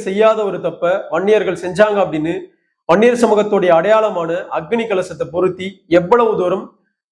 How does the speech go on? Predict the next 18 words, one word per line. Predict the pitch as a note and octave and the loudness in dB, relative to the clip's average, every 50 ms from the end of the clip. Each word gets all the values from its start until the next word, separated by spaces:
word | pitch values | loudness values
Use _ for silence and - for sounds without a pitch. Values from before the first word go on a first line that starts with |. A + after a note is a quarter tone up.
| - | 2
வன்னியர்கள் | D#3+ F#3 G#3 A#3 A#3+ A3+ G3+ A3 G#3 G3+ | 2 4 4 4 4 4 4 2 4 4
மீது | G#3 G3+ G3 G3 F3 | 4 4 4 2 2
வன்மத்தை | F3 G3 G#3+ A3 G#3+ - F3+ E3+ | 2 0 -2 -2 -2 -2 0 0
விதைக்க | F3+ G3+ G3+ G3+ G#3 F#3 | 2 0 0 0 -2 -2
முடியுமோ | F3 D#3 D#3+ D#3 D3+ E3 F3+ G3 - - - D#3 | -2 -2 -2 -2 0 -2 -2 -4 -4 -2 -2 -2
அவ்வளவு | E3 E3 A#3+ A#3+ A#3 G#3+ G3 G3 | 0 2 2 2 2 2 2 2
தூரம் | G#3+ G#3+ G#3 F3+ | 2 2 2 0
வன்மத்தை | F3 F#3+ G3 F#3 - - E3+ F3+ G3 - - - _ _ _ _ _ _ _ | -2 -2 -2 -2 -2 0 0 0 0 -2 -8 -20 _ _ _ _ _ _ _
இயக்குனரும் | F3 G3 A3+ A#3 A#3 A3 G3+ F#3+ F3 F3+ F#3+ G3+ - - _ _ _ _ _ - D3+ | 4 4 4 4 2 0 0 0 -2 -4 -6 -8 -12 -18 _ _ _ _ _ -2 0
அந்த | D#3 D#3 D#3+ D#3+ F#3 | 0 0 0 2 2
படத்துடைய | G3 G#3+ G3+ A3 G#3+ F3+ F3+ F3 E3 F3 | 0 0 0 0 0 0 -2 -2 -4 -2
ப்ரொடியூசரும் | F3 F#3+ F#3 A3+ G#3 - G3 F3+ F#3 G3 G3+ - - D3+ | -2 0 0 0 0 -2 -2 -2 -2 -4 -8 -8 -8 -4
அந்த | D3+ D3+ D3+ D#3 | -4 -2 0 0
படத்துல | F#3+ G#3+ A3+ A3 G#3 F#3+ F3+ F3 | 0 0 2 2 2 2 2 0
நடிச்ச | E3+ D#3+ E3+ - E3+ D3+ D3+ - | -2 -4 -2 -2 -2 -2 -2 -2
சூர்யாவும் | G#3+ A3+ G#3+ G#3+ G3 E3+ D#3+ E3 F3 - - - _ _ _ _ _ - | -2 2 2 4 4 2 0 -2 -6 -10 -14 -20 _ _ _ _ _ -2
ஒட்டுமொத்தமா | E3+ F3+ E3+ F3 C4 A#3+ A3+ A3+ G#3 G3 G3 F#3+ F3+ E3+ | -2 -2 0 0 0 0 0 -2 -2 -2 -2 -2 -2 -4
பண்ணியிருந்தாங்க. | E3+ F#3 G3+ G3+ G3 F3 D#3+ D3+ D3 D3 | -4 -2 -2 -2 -2 -2 -2 -4 -2 -2